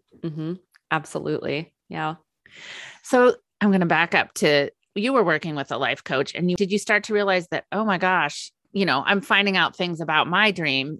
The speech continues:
Speaker 2: that maybe aren't aligned with what I'm doing every day"?
Speaker 1: Yes. Yeah. I was having a lot of drama about returning from maternity leave, which I took a,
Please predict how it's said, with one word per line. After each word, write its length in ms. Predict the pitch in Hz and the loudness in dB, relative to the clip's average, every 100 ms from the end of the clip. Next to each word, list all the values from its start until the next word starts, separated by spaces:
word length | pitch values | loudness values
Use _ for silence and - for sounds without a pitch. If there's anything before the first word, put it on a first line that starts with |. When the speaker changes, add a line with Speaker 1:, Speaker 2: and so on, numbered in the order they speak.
| - | -6
Speaker 2:
that 280 | 156 143 - _ - | 0 0 -2 _ -6
maybe 240 | 165 160 | -2 0
aren't 180 | 156 151 | 0 0
aligned 320 | 143 165 170 | 0 0 0
with 160 | 170 175 | -2 -4
what 100 | 180 | -4
I'm 100 | 185 | -2
doing 260 | 196 240 107 | -2 -4 -4
every 220 | 95 67 | -6 -6
day"? 300 | 69 71 - _ _ _ _ _ _ _ _ _ | -6 -6 -8 _ _ _ _ _ _ _ _ _
Speaker 1:
Yes. 520 | - 175 151 - - - | -2 0 -2 -6 -16 -6
Yeah. 240 | 175 165 156 - | 0 2 2 2
I 220 | 190 214 | 2 2
was 180 | 240 240 | 0 0
having 320 | 196 185 180 | -2 0 -2
a 120 | 170 | -2
lot 280 | 160 160 160 | 0 2 2
of 220 | 170 160 | 0 -2
drama 520 | 160 156 147 143 147 - | -4 -2 -2 -2 -2 -4
about 380 | 160 147 143 - | -2 0 0 -4
returning 560 | 160 - 175 170 190 196 | -8 -6 -4 -2 -4 -6
from 200 | 190 190 | -6 -6
maternity 560 | 190 - 151 135 139 | -8 -6 -6 -4 -4
leave, 480 | 139 131 156 226 - - | -4 -2 -2 -2 -8 -10
which 180 | 160 175 | -4 0
I 140 | 160 | 0
took 240 | - - | 0 -4
a, 80 | 165 | -4